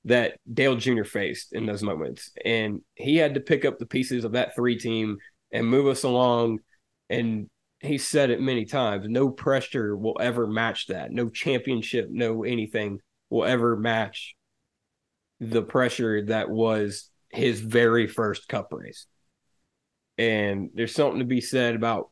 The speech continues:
how lucky Earnhardt fans and nascar fans are to have him come along and be who he was, and his attitude of, "I don't wanna be Dale Earnhardt," "I'm my own man. I wanna do it my way." But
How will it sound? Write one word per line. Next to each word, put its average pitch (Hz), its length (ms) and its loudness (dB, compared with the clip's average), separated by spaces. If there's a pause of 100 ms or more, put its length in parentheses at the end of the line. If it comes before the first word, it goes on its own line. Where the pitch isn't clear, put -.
how 123 240 0
lucky 117 380 0
Earnhardt 117 560 0
fans 117 580 0
and 101 240 -4
nascar 113 500 -2
fans 110 280 0
are 107 360 0 (280)
to 117 80 -2
have 127 260 2
him 120 180 0
come 120 220 0
along 113 380 2
and 104 160 -4
be 120 200 2
who 117 220 2
he 117 180 -2
was, 110 540 0 (500)
and 107 300 2
his 113 340 -4
attitude 120 840 2 (160)
of, 110 320 0 (380)
"I 139 120 6
don't 139 220 4
wanna 131 280 4
be 131 240 2
Dale 131 220 4
Earnhardt," 139 540 4 (440)
"I'm 135 200 4
my 135 240 6
own 131 260 4
man. 131 380 2
I 127 200 2
wanna 131 320 4
do 123 240 2
it 87 60 2
my 127 260 2
way." 131 460 2 (680)
But 123 280 2